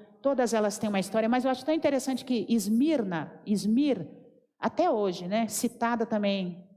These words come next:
nas sete igrejas, ela tem uma herança daquilo que foi citado no Evangelho, sobre perseguição, sobre alguns que seriam encarcerados. É tão interessante que continua,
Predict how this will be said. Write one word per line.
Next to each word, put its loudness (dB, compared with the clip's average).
nas -2
sete -2
igrejas, 0
ela 2
tem -4
uma 0
herança -2
daquilo -2
que -4
foi -2
citado -2
no 0
Evangelho, 0
sobre -4
perseguição, -2
sobre 0
alguns -2
que -4
seriam -2
encarcerados. -4
É -8
tão 0
interessante -2
que -4
continua, 0